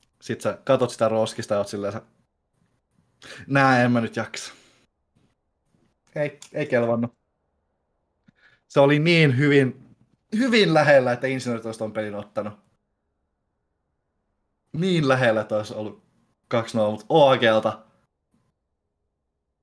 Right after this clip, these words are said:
Siis tohon loppuun, Olutmaisterilta huikea kombo. Niinku, saa, se, siinä hetkessä näytti siltä, että okei, tää yrit-, yritettiin stillata Baronia. Saa koko joukkueen loviksi. Jinx melkein jää kiinni fightin alkuun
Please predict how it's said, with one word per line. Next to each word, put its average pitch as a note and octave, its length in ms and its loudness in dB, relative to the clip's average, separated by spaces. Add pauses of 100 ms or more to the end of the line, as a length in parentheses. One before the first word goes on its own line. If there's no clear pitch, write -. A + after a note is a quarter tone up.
(140)
Siis C3 340 -4
tohon D#3 200 2
loppuun, B2 560 -2 (120)
Olutmaisterilta B2 840 0 (500)
huikea C#3 380 2
kombo. A#2 580 2 (480)
Niinku, A2 440 -6
saa, C3+ 320 0 (420)
se, - 500 2
siinä G3+ 340 2
hetkessä E3+ 440 2
näytti C#3 260 0
siltä, B2+ 180 -2
että A#2+ 120 0
okei, C3 200 0
tää B2+ 180 0
yrit-, D3 320 -4 (140)
yritettiin D3+ 500 -4
stillata B2 320 -6
Baronia. A2 320 -2 (440)
Saa D3+ 220 0
koko D#3 240 2
joukkueen E3 540 4
loviksi. A2+ 440 0 (440)
Jinx A3 320 -4
melkein G#3+ 460 0
jää B2+ 140 0
kiinni B2+ 300 -6
fightin A2+ 360 -6
alkuun A#2+ 560 -10